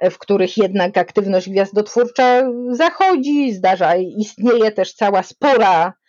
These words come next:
grupa tak zwanych galaktyk soczewkowatych, które są dyskowe, ale w których, e, aktywności gwiazdotwórczej już nie ma, więc,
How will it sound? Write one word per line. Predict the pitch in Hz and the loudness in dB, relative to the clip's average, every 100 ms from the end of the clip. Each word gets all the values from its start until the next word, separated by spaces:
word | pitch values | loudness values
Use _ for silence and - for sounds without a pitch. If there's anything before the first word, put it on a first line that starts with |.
| _ _ | _ _
grupa | 185 220 277 - 202 | -4 0 0 0 0
tak | - 220 | 0 -2
zwanych | 180 202 196 190 | 0 0 0 0
galaktyk | 196 185 190 202 - | 2 2 0 -8 -4
soczewkowatych, | 196 190 185 - 214 220 208 180 165 - | -4 -2 -4 -2 0 2 2 0 -4 -6
które | - 165 | -2 -2
są | 160 165 196 | 0 -2 2
dyskowe, | 262 - - 240 226 196 175 143 | 0 0 0 2 2 2 2 2
ale | - 165 | 2 0
w | 160 | -2
których, | _ 175 160 160 - 202 | _ -2 0 -2 -4 -4
e, | 170 175 - - - _ _ - 196 190 185 185 175 - _ - | -2 -4 -10 -20 -20 _ _ 0 2 4 4 2 -2 -12 _ -4
aktywności | 220 - 262 208 233 220 208 | -4 0 0 2 0 -2 -6
gwiazdotwórczej | 185 196 202 208 208 233 214 247 247 | 0 0 0 -4 0 -2 0 -2 0
już | 269 - | -2 -2
nie | 370 427 | 0 2
ma, | 311 262 269 | 2 2 2
więc, | 277 254 247 - | 2 0 0 -12